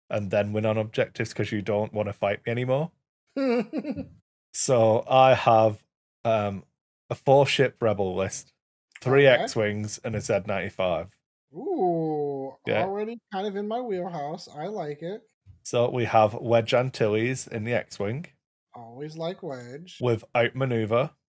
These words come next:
Speaker 1: proton torpedoes, and an R four astromech. So
Speaker 2: Outmaneuver,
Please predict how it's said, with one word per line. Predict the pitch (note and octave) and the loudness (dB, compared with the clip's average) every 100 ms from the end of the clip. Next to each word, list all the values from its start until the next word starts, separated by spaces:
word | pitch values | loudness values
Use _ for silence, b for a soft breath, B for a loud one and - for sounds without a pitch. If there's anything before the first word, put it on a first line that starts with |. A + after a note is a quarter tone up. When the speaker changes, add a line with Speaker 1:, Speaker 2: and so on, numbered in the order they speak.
| _ _ - | _ _ -2
Speaker 1:
proton | B2 A#2 A2+ A2 G#2+ | 4 4 4 0 0
torpedoes, | - G#2+ - G#2 G2 F#2+ G2+ G#2 - _ _ _ - | 2 2 2 -4 -2 -2 -2 -4 -8 _ _ _ -8
and | G#2 | -4
an | G2+ | 0
R | G#2+ | 2
four | - A#2 G#2+ | 2 2 4
astromech. | G2 - G#2+ F#2 F#2+ - _ _ _ _ - | 2 0 -6 -4 -4 -8 _ _ _ _ -4
So | G2 F3 | 0 2
Speaker 2:
Outmaneuver, | E3+ G3 G3 F3 E3 D#3+ D3+ D3+ D3 D3 | 0 -4 -8 -10 -8 -8 -8 -8 -10 -12